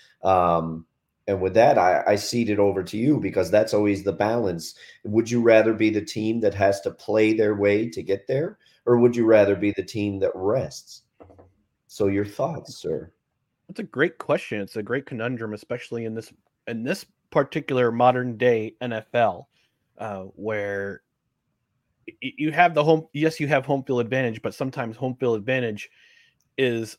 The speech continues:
Speaker 2: not an advantage because you're not playing. You're not, you're not keeping, keeping true to, to your form that you, that you got you to the,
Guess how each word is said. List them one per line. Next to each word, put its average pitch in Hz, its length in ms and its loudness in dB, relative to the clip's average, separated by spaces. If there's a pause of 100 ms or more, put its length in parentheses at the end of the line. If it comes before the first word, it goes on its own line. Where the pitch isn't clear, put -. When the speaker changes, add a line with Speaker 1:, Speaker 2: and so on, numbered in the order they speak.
Speaker 2:
not 147 320 4
an 165 60 0
advantage 107 440 -4
because 117 440 -4 (420)
you're 139 100 -2
not 180 200 4
playing. 170 320 4
You're 110 100 -4
not, 135 240 -2 (140)
you're 135 100 -4
not 147 240 -2
keeping, 131 600 -4 (680)
keeping 151 280 -6
true 156 320 0
to, 123 600 -2
to - 140 -6
your 127 180 2
form 151 460 4
that 113 180 -4
you, 113 200 -6
that 123 200 -2
you 107 60 -14
got 143 260 4
you 123 80 -8
to 117 80 -14
the, 101 160 -12